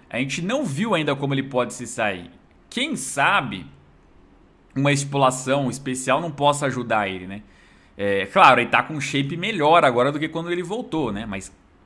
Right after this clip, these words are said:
shape não é o mesmo que resistência. Até o cara pode não tá com um cardio tão legal. No próprio Royal Rumble a gente viu isso. O Royal Rumble ele tava realmente morrendo ali, né? Ele não tava com uma boa resistência. Na verdade, o Punk nunca teve uma boa resistência, mas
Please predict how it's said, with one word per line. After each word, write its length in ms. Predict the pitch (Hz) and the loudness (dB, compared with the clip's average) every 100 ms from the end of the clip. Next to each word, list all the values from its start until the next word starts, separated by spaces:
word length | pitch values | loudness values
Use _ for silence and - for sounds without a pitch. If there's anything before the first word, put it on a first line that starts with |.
| - | -14
shape 680 | - - 147 135 135 165 214 | -10 -4 0 0 0 -6 -8
não 180 | 156 160 | -6 -2
é 80 | 131 | -2
o 60 | |
mesmo 360 | 151 120 113 135 | -2 -2 -4 -6
que 140 | 143 | -6
resistência. 680 | 135 117 120 - 226 147 - | -6 -6 -8 -10 -8 -8 -10
Até 120 | 90 110 | -8 -6
o 80 | |
cara 220 | 107 107 107 | -4 -4 -4
pode 260 | 117 117 | -8 -8
não 140 | 135 139 | -6 -4
tá 140 | 131 | -4
com 100 | 147 | -4
um 60 | 143 | -4
cardio 320 | 127 143 143 | -2 -2 -4
tão 140 | 143 | -6
legal. 480 | 147 196 175 113 - - _ _ - | -6 -2 0 0 -4 -20 _ _ -10
No 260 | 107 175 254 | -6 -4 0
próprio 400 | 143 196 233 175 | 4 6 4 4
Royal 220 | 165 151 | 6 6
Rumble 160 | 156 | 2
a 20 | 208 | 0
gente 200 | 214 240 | -2 -6
viu 220 | 165 233 | -6 -6
isso. 240 | 185 - | -6 -6
O 100 | 110 | -4
Royal 200 | 107 135 | 0 0
Rumble 220 | 131 160 | 0 -2
ele 40 | 170 | -4
tava 260 | 165 170 175 | -2 -2 0
realmente 680 | 131 196 147 147 - - - - - | 4 2 2 -6 -8 -10 -16 -20 -10
morrendo 640 | 120 202 208 147 202 180 | -2 -2 0 0 0 0
ali, 240 | 120 101 92 | -2 -2 -8
né? 160 | 98 | -8
Ele 120 | 101 107 | -8 -6
não 220 | 120 220 | -6 -4
tava 280 | - 156 180 | 0 2 0
com 120 | 196 | -4
uma 140 | 190 | -8
boa 380 | 160 117 135 170 | -8 -8 -6 -4
resistência. 580 | 180 185 180 214 175 160 | -4 -6 -10 -12 -12 -10
Na 60 | 254 | -6
verdade, 220 | 277 214 | -6 -4
o 20 | |
Punk 180 | 262 240 | -4 0
nunca 200 | 294 - | 0 0
teve 160 | 214 | -4
uma 140 | 208 233 | -4 -6
boa 220 | 156 208 | -4 -4
resistência, 520 | 214 262 - 151 - | -4 -6 -6 -6 -4
mas 180 | 120 | -6